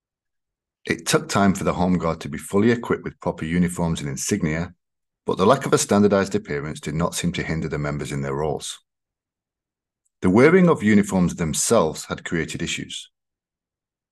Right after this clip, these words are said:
So as to appear more in line with the regular army, the Home Guard were eventually instructed to appear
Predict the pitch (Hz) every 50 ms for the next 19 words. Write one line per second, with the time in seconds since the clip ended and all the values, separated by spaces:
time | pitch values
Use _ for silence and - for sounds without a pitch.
0 | _ _ _ _ _ _ _ _ _ - - - - 120 131 156 151 156 - 151
1 | 151 151 151 - 139 120 107 95 - 98 87 90 95 101 110 120 120 110 101 98
2 | 95 92 90 87 82 - 76 73 90 101 101 101 82 73 - - 73 67 67 73
3 | 80 82 - _ _ _ - - 73 - - 123 151 151 131 90 80 85 76 73
4 | 80 - 71 71 - 90 98 101 - - 120 127 135 135 - - 78 71 - -
5 | - 69 - - 87 90 85 - - 76 73 78